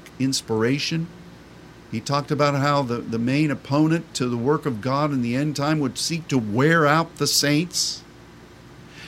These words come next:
Does it surprise you that in the book of Revelation, <clears throat> the two groups that are constantly representing the kingdom throughout the book of Revelation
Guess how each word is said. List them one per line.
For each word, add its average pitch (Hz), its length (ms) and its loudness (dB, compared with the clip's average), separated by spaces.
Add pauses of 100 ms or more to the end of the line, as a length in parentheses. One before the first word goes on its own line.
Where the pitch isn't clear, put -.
(120)
Does 143 180 4
it 165 100 2
surprise 147 640 0
you 170 260 0
that 127 300 0
in 123 220 -2
the 107 60 -4
book 101 260 -4
of 107 180 -6
Revelation, 131 800 -2 (500)
<clears throat> - 500 -12
the 135 160 -2
two 190 300 0
groups 170 460 0
that 135 160 2
are 131 120 0
constantly 156 920 -2 (580)
representing 175 840 2
the 170 80 -2
kingdom 190 520 0
throughout 233 580 0
the 196 80 0
book 202 180 -2
of 185 120 2
Revelation 208 680 0